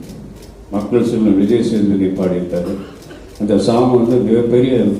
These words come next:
ட்ரெண்டிங்ல போயிட்டு இருக்கு. அதுக்கெல்லாம் நீங்க தான் காரணம். நன்றி உங்க எல்லாருக்கும்.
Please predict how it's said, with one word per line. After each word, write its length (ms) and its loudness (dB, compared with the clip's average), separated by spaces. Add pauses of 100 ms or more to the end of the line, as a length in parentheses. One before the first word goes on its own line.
(220)
ட்ரெண்டிங்ல 540 6
போயிட்டு 220 4
இருக்கு. 200 0
அதுக்கெல்லாம் 360 4
நீங்க 320 6
தான் 140 4
காரணம். 420 2
நன்றி 300 6
உங்க 220 4
எல்லாருக்கும். 560 -2